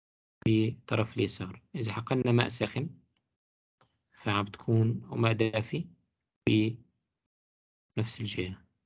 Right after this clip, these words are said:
بعكس الأول يعني. المنعكس القرني وهو من المنعكسات الهامة جدا، وهو منعكس دفاعي يكون فيه السبيل الوارد الحسي عبر العصب مثلث القوائم أو التوائم،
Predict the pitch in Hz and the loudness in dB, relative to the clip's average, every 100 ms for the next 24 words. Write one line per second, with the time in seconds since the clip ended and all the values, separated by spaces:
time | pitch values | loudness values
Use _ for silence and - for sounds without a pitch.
0 | _ _ - 110 - 113 104 104 120 _ | _ _ 0 0 0 -2 -2 -4 -10 _
1 | _ - 113 98 92 92 92 - _ _ | _ -8 -2 0 0 -2 -6 -12 _ _
2 | _ _ _ _ _ _ _ _ _ _ | _ _ _ _ _ _ _ _ _ _
3 | _ _ _ - 123 143 180 170 170 - | _ _ _ 2 6 6 6 2 2 2
4 | 165 151 135 135 131 127 123 120 117 123 | 2 2 2 0 0 0 0 0 -2 -4
5 | 147 131 117 127 113 117 113 131 147 156 | -4 -2 0 2 2 0 0 0 0 -2
6 | - _ - 113 117 113 123 127 - 120 | -12 _ -2 0 0 0 -2 -2 0 2
7 | 110 107 113 110 123 113 110 131 113 127 | 2 2 2 4 2 0 -4 -4 0 0
8 | 117 - 120 117 117 120 113 - - 113 | 2 2 2 4 6 4 2 -2 -2 0
9 | 110 107 110 - 135 123 - - _ _ | 2 2 2 4 0 -2 -18 -20 _ _
10 | - 120 127 117 113 - 113 120 139 127 | -16 -2 0 0 -2 -2 2 6 6 4
11 | 135 143 120 - 120 117 127 135 | -2 -2 -2 0 0 0 -2 -6